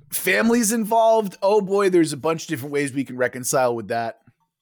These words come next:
But, uh, we're gonna do that next time. <laughs>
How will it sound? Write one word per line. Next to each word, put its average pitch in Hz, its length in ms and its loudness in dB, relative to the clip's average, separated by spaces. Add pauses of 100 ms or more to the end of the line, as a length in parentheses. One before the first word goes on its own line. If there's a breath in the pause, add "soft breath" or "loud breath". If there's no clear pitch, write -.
(160)
But, 135 380 0 (400)
uh, 117 260 -2
we're 139 180 -4
gonna 240 160 0
do 220 100 -2
that 196 180 -2
next 175 260 -8
time. 76 320 -14 (520)
<laughs> - 60 -18